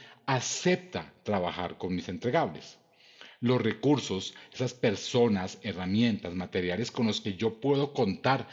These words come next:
para ejecutar el proyecto. Y finalmente, los riesgos. Todo este esfuerzo de alinear las restricciones conlleva a la exitosa implementación del proyecto y, claro está, a la satisfacción del cliente.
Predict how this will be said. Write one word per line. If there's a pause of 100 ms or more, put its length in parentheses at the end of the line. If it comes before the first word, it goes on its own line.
(200)
para
ejecutar
el
proyecto. (220)
Y
finalmente,
los
riesgos. (1500)
Todo
este
esfuerzo
de
alinear
las
restricciones (300)
conlleva
a
la
exitosa
implementación
del
proyecto
y,
claro
está, (240)
a
la
satisfacción
del
cliente.